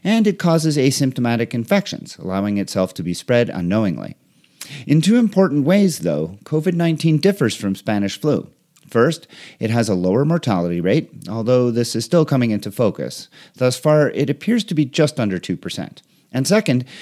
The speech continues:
it has not shown a predilection for being particularly lethal in young, healthy adults. In fact, the vast majority of deaths have been in the elderly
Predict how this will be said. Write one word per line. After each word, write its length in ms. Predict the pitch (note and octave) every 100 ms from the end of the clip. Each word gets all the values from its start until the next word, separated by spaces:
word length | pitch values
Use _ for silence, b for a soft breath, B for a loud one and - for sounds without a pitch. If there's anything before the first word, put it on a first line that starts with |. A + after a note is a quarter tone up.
| B B
it 100 | D3+
has 160 | D#3+
not 220 | F#3+ A3 -
shown 240 | E3 D3
a 40 |
predilection 600 | B2 C3 A2 G2+ - G#2+
for 160 | F#2+ G2+
being 240 | G2 G2+
particularly 540 | G2+ A2 F3+ D#3+ C#3+ A2
lethal 440 | G2+ A2 G2 F2
in 180 | D2+ F#2
young, 340 | F#2+ G#2 G#2
healthy 380 | F#2 F2+ D#2+ F2
adults. 460 | A2+ F#2+ - - - _ _
In 140 | A#2+ A#2+
fact, 340 | F#3+ E3 - - B B
the 80 | C3
vast 240 | F3+ G3+
majority 400 | C#3+ B2 G3+ D3
of 100 | F#2+
deaths 340 | E2 E2+ E2+ -
have 180 | B2 A#2
been 120 | C3+
in 80 | B2+
the 120 | -
elderly 480 | E3 D3 E2 G1+